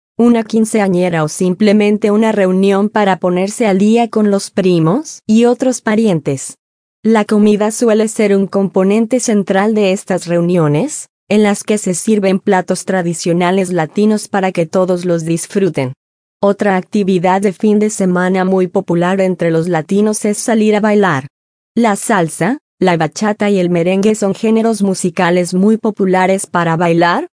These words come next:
y a menudo hay discotecas o fiestas de baile latinas que tienen lugar los fines de semana.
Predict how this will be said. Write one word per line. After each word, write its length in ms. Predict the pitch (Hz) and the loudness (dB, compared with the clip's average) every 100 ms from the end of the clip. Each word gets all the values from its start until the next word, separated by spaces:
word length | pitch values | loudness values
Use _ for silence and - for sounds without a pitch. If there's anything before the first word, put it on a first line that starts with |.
| _ | _
y 120 | 196 208 | -2 0
a 100 | 185 | 0
menudo 520 | 185 196 220 240 240 | 0 2 2 2 2
hay 180 | 226 226 | 2 0
discotecas 800 | 233 - 214 196 185 185 175 | -2 -2 -4 0 -2 -2 -4
o 80 | 175 | -4
fiestas 540 | 175 202 196 - 202 190 | -4 -2 -4 -2 -2 -2
de 120 | 175 | -2
baile 300 | 170 185 180 | 0 0 0
latinas 520 | 165 - 208 226 226 | -2 0 0 0 -2
que 140 | 190 | -6
tienen 360 | 170 190 185 185 | -2 0 0 2
lugar 320 | 175 175 185 | 2 2 0
los 240 | 180 175 - | 0 -2 -2
fines 360 | 208 214 220 | 0 2 0
de 100 | 214 | -2
semana. 580 | - 208 214 180 143 131 | -2 2 2 2 -2 -4